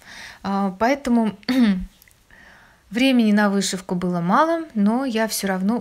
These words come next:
успела, успела все вышить. А, как вы можете видеть, а, вот, м, мои пр-, мои продвижения,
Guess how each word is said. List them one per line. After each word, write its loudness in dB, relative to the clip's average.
успела, -4
успела -2
все -6
вышить. -8
А, -2
как -4
вы -2
можете 0
видеть, -8
а, -6
вот, -4
м, -10
мои 0
пр-, -4
мои 0
продвижения, -6